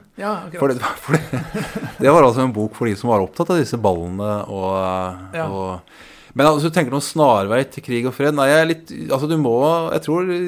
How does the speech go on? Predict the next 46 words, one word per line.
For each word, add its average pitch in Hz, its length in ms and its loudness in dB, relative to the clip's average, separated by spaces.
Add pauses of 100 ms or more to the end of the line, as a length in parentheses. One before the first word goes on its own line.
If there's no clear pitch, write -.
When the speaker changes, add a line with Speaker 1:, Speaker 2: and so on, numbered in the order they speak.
(120)
Speaker 2:
hemmeligheten 120 420 -2
er 107 180 0
liksom 123 240 -6
å - 40 -20
komme 117 220 -4
deg 120 100 -2
gjennom 104 640 -6 (680)
de 127 60 -4
første - 280 -8
sidene, 117 380 -4
for 135 80 -4
der 139 140 4
er 90 240 0
det 110 240 -2
mye 98 160 -6
ball, 90 320 -4
ja, 107 100 -2
og 107 220 -2
mye 95 420 -4
sånn, 95 380 -10
eh, 92 400 -6
sladder 92 500 -8
og 107 80 -6
sånne 104 180 -8
ting, 156 160 -2
men 120 120 -2
når 117 120 -4
du - 40 -10
kommer 92 400 -8
liksom 113 240 -8
inn 90 200 -12
til 104 140 -16
substansen, - 560 -12
så 110 140 -8
er 87 200 -6
det 104 100 -8
så - 180 -12
mye 98 380 -8 (840)
fantastisk, - 760 -12
blant 120 200 -2
annet 101 100 -6
den 107 140 -2
der 98 100 -2
scenen 92 720 -4
hvor, 98 240 -2
eh, 98 500 -4